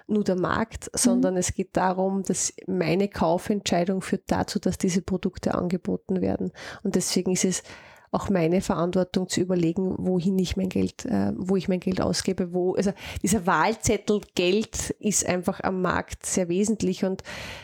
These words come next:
Speaker 1: ähm, ich merke da einfach auch, dass das so schwierig ist, dass auf der einen Seite, ähm, möchten wir alle ein freies Leben haben und sobald irgendwas zu stark reguliert wird, man hat das jetzt auch während Corona gemerkt,
Speaker 2: Mhm.
Speaker 1: gibt's ganz viele, die aufschreien und sagen, ich möchte mich nicht bevormunden
Speaker 2: Mhm.
Speaker 1: lassen.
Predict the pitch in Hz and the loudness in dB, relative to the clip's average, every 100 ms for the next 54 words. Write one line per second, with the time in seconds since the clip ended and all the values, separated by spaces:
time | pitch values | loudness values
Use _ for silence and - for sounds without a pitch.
0 | - 196 185 185 185 - 196 190 175 - | -4 0 0 0 -4 -4 -2 0 -2 0
1 | 196 185 190 185 180 - 185 - 185 - | 0 0 0 0 -2 0 -2 0 0 0
2 | 190 - 196 196 190 190 196 185 190 180 | 0 0 0 0 0 0 0 0 -2 0
3 | 98 165 202 - 185 180 - 202 196 - | 2 4 2 2 2 0 2 2 2 -2
4 | - - _ _ - 190 180 180 202 - | -14 -20 _ _ -2 2 2 0 -4 -10
5 | - - - - 190 180 - 202 185 180 | -12 -10 -4 2 2 2 0 2 2 2
6 | 180 - 170 156 180 - 175 196 226 208 | 0 0 2 2 2 0 0 2 2 2
7 | - 220 240 - 190 190 - 175 180 202 | 0 -2 -6 -4 -2 -2 0 0 0 0
8 | 202 185 180 - - 202 - 170 156 - | 0 0 -2 -2 -4 -4 0 0 0 -2
9 | 180 180 190 185 214 208 196 185 165 - | -2 0 0 0 2 0 0 -2 -2 -2
10 | 175 - 160 165 - 170 175 208 247 233 | -4 -2 -2 -2 -4 -2 0 2 2 4
11 | 226 226 240 - - - 156 160 220 - | 4 4 2 0 -4 -2 -2 0 -2 0
12 | 226 190 180 185 - 190 - - 202 - | 0 0 0 2 2 0 0 -2 0 0
13 | 214 202 - 180 180 180 175 - 190 185 | 0 0 0 0 0 -2 -2 -2 -2 -2
14 | 196 - 208 - 180 190 247 240 233 247 | -2 -4 -8 -2 0 0 0 4 4 4
15 | 277 - 262 | 4 2 0